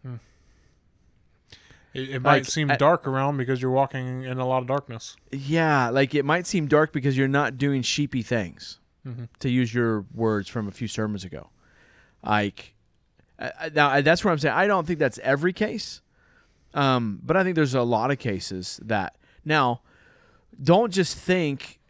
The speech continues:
Speaker 2: uh, because you're walking unfaithfully that you're undoubting that I simply mean, like, you're not reading your Bible enough, or you're not,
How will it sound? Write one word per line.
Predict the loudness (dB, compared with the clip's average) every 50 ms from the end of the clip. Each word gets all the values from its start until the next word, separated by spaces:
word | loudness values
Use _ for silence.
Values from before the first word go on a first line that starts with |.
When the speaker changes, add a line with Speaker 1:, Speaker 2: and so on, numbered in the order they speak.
| _ _ _ _ -6
Speaker 2:
uh, | -2 0 2 4 4 4 4 2 2
because | 2 0 0 2 2 2 4
you're | 6 6 6
walking | 6 6 6 4 4 0 0 0
unfaithfully | 2 2 0 0 0 2 2 2 2 -2 -4 -4 -2 0 0 2 0 0 -2 -4 -6 -4
that | -2 -2 0
you're | 2 2 2
undoubting | 2 2 0 0 0 2 2 2 2 0 -2 -2
that | -2 -2 -2 -2 0
I | 0 2 2
simply | 0 -2 -2 -2 -2 -2 -2 -2 -2 -2 -2
mean, | 0 0 0 0 0 0 0 -2 0
like, | 0 0 0 0 -2 -4 _ -14 _ _ _ _ _ _
you're | -6 -2 0 0 2 2
not | 2 2 2 0 0
reading | 0 0 0 0 0
your | -2 0
Bible | 2 2 2 2 2 0 -4 -6
enough, | -6 -8 -10 -12 -16 -20 -20 _ _ _ _ _ _ _ _ _ _ _ _ _ _ _ _ _ -2
or | 0 0 2
you're | 2 0 2
not, | 2 2 4 4 4 2 0 -2 -4 -8 -12 -12